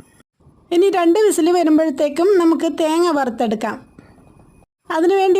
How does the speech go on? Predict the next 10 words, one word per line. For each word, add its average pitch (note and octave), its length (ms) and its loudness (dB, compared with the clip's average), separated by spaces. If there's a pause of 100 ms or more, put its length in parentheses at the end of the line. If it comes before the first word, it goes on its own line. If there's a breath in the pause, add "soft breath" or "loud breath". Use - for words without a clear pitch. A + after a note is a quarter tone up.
ഒരു F4+ 160 0
ചീനച്ചട്ടിയിലോട്ട് E4 760 0 (100)
ഞാൻ F4 200 2
ഒന്നര D#4+ 340 2
കപ്പ് G#4 240 -4
തേങ്ങയാണ് D4+ 500 0
ഇട്ടിട്ടുള്ളത്. A#3+ 580 -2 (1400)
കൂടുതൽ E4+ 400 0 (160)
ഗ്രേവി E4 360 0 (100)
വേണമെങ്കിൽ D#4 380 2